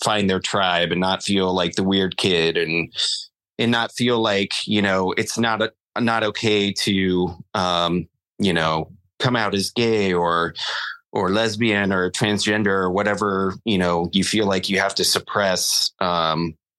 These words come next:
you know, hardcore and punk has always been a safe space for that to,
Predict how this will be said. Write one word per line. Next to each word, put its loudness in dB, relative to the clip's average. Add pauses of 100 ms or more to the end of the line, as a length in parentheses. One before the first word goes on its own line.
(120)
you 0
know, 0
hardcore 0
and 0
punk 0
has 0
always 0
been -2
a 0
safe 0
space 0
for -2
that -2
to, 0